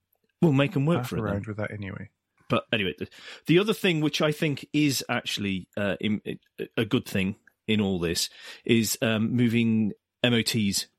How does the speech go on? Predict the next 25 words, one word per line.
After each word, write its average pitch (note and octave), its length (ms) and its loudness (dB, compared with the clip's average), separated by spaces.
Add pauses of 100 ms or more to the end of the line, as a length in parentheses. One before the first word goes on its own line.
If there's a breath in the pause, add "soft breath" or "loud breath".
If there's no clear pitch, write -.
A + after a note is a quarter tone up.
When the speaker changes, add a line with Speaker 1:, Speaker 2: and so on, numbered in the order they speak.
(160)
Speaker 1:
to - 120 -4
a - 20 2
more G2+ 220 2
digital. G2 500 0 (120)
Speaker 2:
Why E3+ 280 6
are D#3+ 120 -2
M D3+ 180 -4
O C#3+ 140 -2
T, B2+ 380 -10 (120)
why C3 220 -4
do C3 120 -8
we B2+ 120 -10
get - 180 -10
a B2 60 -18
paper - 340 -8
thing G2 400 -8
for F#2+ 180 -14
an F#2 80 -10
M F#2+ 160 -10
O F2 160 -10
T? F2+ 340 -10
It, F2 180 -12
it G#2+ 260 -14
seems G2+ 320 -6
pointless. - 560 -10